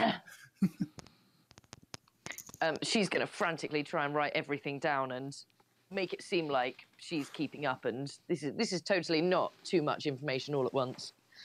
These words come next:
Speaker 1: <laughs>
Speaker 2: You know, she can do this job, she can do this job, it's, it's gonna be great.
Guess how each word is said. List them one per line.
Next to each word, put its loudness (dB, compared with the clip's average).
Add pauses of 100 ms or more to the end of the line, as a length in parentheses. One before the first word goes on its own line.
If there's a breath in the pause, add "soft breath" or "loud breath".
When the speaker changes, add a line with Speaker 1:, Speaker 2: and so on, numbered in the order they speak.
(360 loud breath)
Speaker 1:
<laughs> -
Speaker 2:
You 0
know, 0
she 2
can -6
do -10
this -2
job, -2
she -4
can 4
do 6
this 4
job, 4
it's, 0 (100)
it's -2
gonna 0
be 2
great. 2